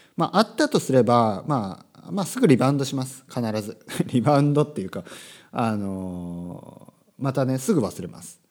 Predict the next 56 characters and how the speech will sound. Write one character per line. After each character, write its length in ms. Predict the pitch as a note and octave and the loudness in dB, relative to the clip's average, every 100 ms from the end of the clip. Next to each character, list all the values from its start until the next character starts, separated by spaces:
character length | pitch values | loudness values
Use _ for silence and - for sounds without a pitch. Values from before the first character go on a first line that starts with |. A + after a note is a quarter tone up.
| _ | _
そ 140 | - | -4
ん 40 | G3 | -2
な 60 | G3+ | 0
も 100 | F#3 | 0
ん 40 | |
で 80 | G#2+ | -4
す。 140 | - - | -8 -12
い 120 | C3 | -8
く 100 | F3 | -2
ら 80 | B3 | 0
ね、 140 | C#3 A2 | 0 -2
そ 120 | A2+ | -4
の 120 | G#2 | -6
シ 100 | - | 0
ョ 80 | E3+ | 0
ー 20 | |
ト 100 | F3 | 0
タ 140 | F3 F3 | -4 -2
ー 80 | E3+ | 0
ム 60 | |
メ 120 | F3 | 0
モ 140 | F3+ C3 | 2 2
リ 80 | F#2 | 0
ー 60 | |
に 260 | F#2+ A2+ A2 | -2 0 -2
詰 320 | - C3+ D3 | -4 -2 -2
め 40 | |
込 160 | D3+ F3 | 0 -2
ん 60 | D3 | -2
だ 100 | G2 | -4
と 120 | E2+ | -8
し 80 | - | -10
て 100 | F#2+ | -6
も、 480 | G2+ A#2 F#2+ E2+ _ _ _ _ _ _ _ - | -2 -2 -2 -8 _ _ _ _ _ _ _ -4
あ 180 | B2+ | 0
の、 280 | A2+ G#2+ G#2 | 2 0 0
意 80 | C#3+ | 2
味 80 | D#3+ | 2
な 120 | G#2 | 0
い 40 | E2 | -6
で 80 | |
す。 160 | - - _ _ _ _ _ _ | -16 -20 _ _ _ _ _ _
ね。 180 | D3 E3 - _ _ | -10 -10 -14 _ _
あ 160 | - A#2+ | -8 -4
の、 140 | A2+ | -4
す 140 | G#2 D#3 | -4 -2
ぐ 100 | A#2 | -2
引 100 | - | -4
き 100 | C3 | -4
出 100 | C#3 | -4
せ 140 | C3+ | -2
な 120 | E3 A2+ | -2 -2
い 60 | |
し、 220 | F#2+ A2+ | -4 -4
す 140 | G2+ | -4
ぐ 40 | A2+ | -6